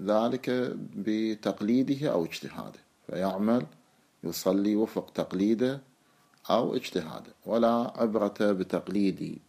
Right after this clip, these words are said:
والده أو اجتهاده". هنا أيضا النظر يكون نظر الوارث وليس نظر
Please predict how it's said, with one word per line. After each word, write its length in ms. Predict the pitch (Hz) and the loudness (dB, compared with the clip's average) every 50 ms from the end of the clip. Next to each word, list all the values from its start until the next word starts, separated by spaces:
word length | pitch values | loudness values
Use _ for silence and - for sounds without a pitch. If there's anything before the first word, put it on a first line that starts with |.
| - - | -10 -6
والده 760 | 90 85 87 87 92 107 110 107 120 113 113 120 127 135 139 139 _ _ _ _ _ _ - - _ _ _ _ _ _ - 101 | -2 -2 0 2 4 4 4 4 2 0 0 -2 -2 -2 -4 -6 _ _ _ _ _ _ -20 -20 _ _ _ _ _ _ 2 4
أو 120 | 110 120 | 6 6
اجتهاده". 580 | 127 - - - 95 - 92 73 62 60 - - - - - _ _ _ - | 4 2 0 -4 -4 -4 -2 -6 -6 -6 -10 -14 -20 -20 -20 _ _ _ -4
هنا 400 | 120 131 151 156 156 156 110 127 | -2 0 2 2 2 2 4 4
أيضا 420 | 151 131 113 90 85 82 82 - - - | 6 6 6 4 2 -4 -4 -6 -6 -6
النظر 480 | 90 92 90 95 107 117 117 117 104 | -4 0 2 4 4 4 4 4 4
يكون 520 | 98 92 92 90 - 113 120 131 143 151 147 - - - - - - - - - - - _ _ _ - - | 4 2 0 0 2 2 4 4 4 2 0 -4 -12 -20 -20 -20 -20 -20 -20 -20 -20 -20 _ _ _ -6 0
نظر 400 | 98 104 110 113 123 123 127 127 | 4 4 6 6 6 4 4 4
الوارث 600 | 123 117 107 101 98 90 87 82 78 78 - - | 2 4 4 4 4 4 2 -2 -6 -8 -8 -4
وليس 400 | 85 90 98 101 104 101 - - | -2 0 2 2 2 0 -2 -4
نظر 460 | 90 90 95 98 101 107 113 113 113 | -2 0 2 2 2 2 2 0 -2